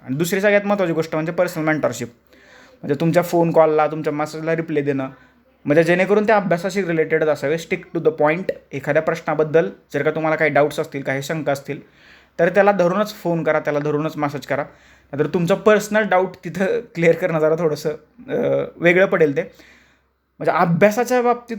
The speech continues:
कोणतीही शंका असू द्या, कोणताही डाऊट्स असू द्या, तुम्ही कधीही फोन करा, कधीही मेसेज करा, तुम्हाला त्याचा रिप्लाय दिला जाईलच म्हणतोय मी, बरोबर? सराव आणि उजळणीसाठी YouTube-वरती मोफत लेक्चर्स उपलब्ध करून दिले जातील. आता आपल्या YouTube-वरती एनसीईआरटीची फ्री लेक्चर सिरीज आहे,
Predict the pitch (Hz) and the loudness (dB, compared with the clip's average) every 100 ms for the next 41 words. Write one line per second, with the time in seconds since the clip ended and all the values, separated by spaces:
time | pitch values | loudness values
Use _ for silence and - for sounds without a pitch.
0 | - 233 214 220 214 196 156 127 127 123 | 0 0 0 -2 -4 -2 -2 -4 -6 -6
1 | 131 170 175 185 156 131 127 143 123 120 | 0 0 2 4 2 2 -6 -12 -14 -12
2 | 151 156 170 202 196 143 127 127 139 156 | -8 -4 0 -2 -2 -4 -2 -2 0 0
3 | 160 147 123 - 127 - _ - 139 143 | -2 -4 -6 -8 -8 -12 _ -6 -2 -2
4 | 143 156 160 143 165 - - 131 147 147 | 0 0 2 2 2 0 -12 -2 4 4
5 | 160 147 151 139 139 139 139 139 - 156 | 4 2 0 0 0 -2 -4 -6 -4 -2
6 | 135 123 117 117 - _ - 175 196 - | -2 -4 -8 -12 -18 _ -4 -2 -2 -6
7 | _ - - - _ - - 165 180 190 | _ -20 -20 -20 _ -4 4 6 6 2
8 | 190 165 165 160 165 160 165 165 147 151 | -2 -2 -2 -2 -6 -4 -4 -4 -4 -4
9 | 190 196 170 160 160 160 147 160 143 135 | -2 -6 -4 -4 -4 -4 -6 -4 -6 -2
10 | 135 139 143 139 139 147 196 - - 123 | -2 0 0 0 -2 -4 -8 -12 -12 -2
11 | 143 147 147 156 160 156 156 160 160 151 | -2 0 -2 0 0 2 2 0 -4 -2
12 | 147 143 147 156 151 151 151 147 139 147 | -2 -2 -2 -4 -2 -2 -2 -4 -4 -4
13 | 135 135 131 | -2 -2 -2